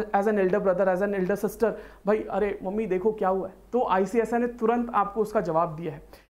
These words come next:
ऐसा नहीं है भाई कि आपको उसके लिए कुछ धरना करना पड़ रहा है या कुछ और करना पड़ रहा है, ये नहीं है।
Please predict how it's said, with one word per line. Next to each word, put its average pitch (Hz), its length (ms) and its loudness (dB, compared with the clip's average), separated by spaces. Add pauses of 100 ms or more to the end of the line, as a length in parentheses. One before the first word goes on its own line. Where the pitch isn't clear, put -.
(100)
ऐसा 202 220 2
नहीं 240 180 2
है 269 60 4
भाई 240 200 2
कि 247 140 0
आपको 214 300 0
उसके 233 200 -2
लिए 233 100 0
कुछ 233 160 -2
धरना 190 380 0
करना 196 280 2
पड़ 190 180 2
रहा 190 140 2
है 190 180 2
या 196 80 4
कुछ 214 200 -4
और 190 200 2
करना 208 220 0
पड़ 202 100 0
रहा 214 100 2
है, 233 60 0
ये 294 80 -4
नहीं 277 140 -4
है। 190 80 -8